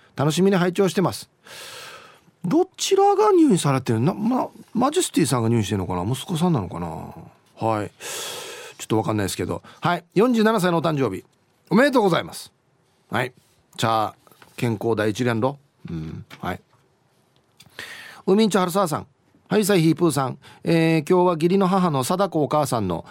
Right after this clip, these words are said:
七十四歳の誕生日になっております。お母さんも喜ぶと思うので、ラジオからヒープーさんのうんうんをよろしくお願いします。お母さん、いつも孫の面倒を見てくれてありがとう。これからも健康で元気にお願いします。ということで。はい。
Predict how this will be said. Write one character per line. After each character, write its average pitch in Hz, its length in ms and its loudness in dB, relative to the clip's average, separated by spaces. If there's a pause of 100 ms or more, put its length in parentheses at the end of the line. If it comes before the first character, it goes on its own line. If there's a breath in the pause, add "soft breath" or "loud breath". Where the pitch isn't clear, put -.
七 202 200 2
十 180 120 2
四 180 220 2
歳 143 200 0
の 110 100 -2
誕 131 160 0
生 127 160 2
日 139 60 0
に 147 40 2
な 120 100 0
っ - 20 -4
て - 120 -4
お 110 40 2
り 95 80 -2
ま 82 100 -4
す。 87 220 -12 (240 loud breath)
お - 80 0
母 262 180 2
さ 185 80 0
ん 170 60 0
も 165 80 4
喜 196 60 4 (180)
ぶ 202 100 0
と 196 80 0
思 143 160 0
う 127 60 0
の 104 60 -2
で、 120 180 -2 (160 loud breath)
ラ 208 140 2
ジ 233 100 0
オ 226 60 2
か 196 100 2
ら 160 60 0
ヒ 180 120 2
ー 185 60 -2
プ 226 80 0
ー - 20 -2
さ 165 140 0
ん 104 60 -6
の 92 200 -4 (160 loud breath)
う 254 80 2
ん 269 140 -4
う 196 80 2
ん 165 140 4
を 139 40 2
よ 151 80 4
ろ 180 80 2
し - 80 -4
く - 60 -8
お 190 80 2
願 110 180 0
い 95 40 -2
し - 100 -8
ま 76 100 -10
す。 - 160 -16 (420)
お 107 80 -2
母 123 120 0
さ 117 160 0
ん、 92 100 -8 (160)
い 151 80 -2
つ 160 140 0
も 156 100 4
孫 175 240 2
の 165 80 2
面 165 160 2
倒 160 140 4
を 151 60 2
見 180 100 2
て 190 80 2
く 165 40 0
れ 135 120 2
て 147 80 0
あ 147 40 2
り 160 60 0
が 160 140 0
と 175 260 0
う。 - 40 -20 (180 loud breath)
こ 185 80 0
れ 190 80 4
か 202 100 2
ら 190 60 2
も 170 80 0
健 196 220 0
康 190 140 4
で 180 160 4
元 226 220 0
気 269 80 0
に 190 60 4
お 160 60 4
願 139 180 2
い 113 40 0
し 120 80 -4
ま 127 120 0
す。 - 80 -16
と 85 80 -10
い 87 40 -10
う 90 60 -8
こ - 80 -10
と 82 100 -10
で。 - 140 -14 (220)
は 135 240 0
い。 170 100 -10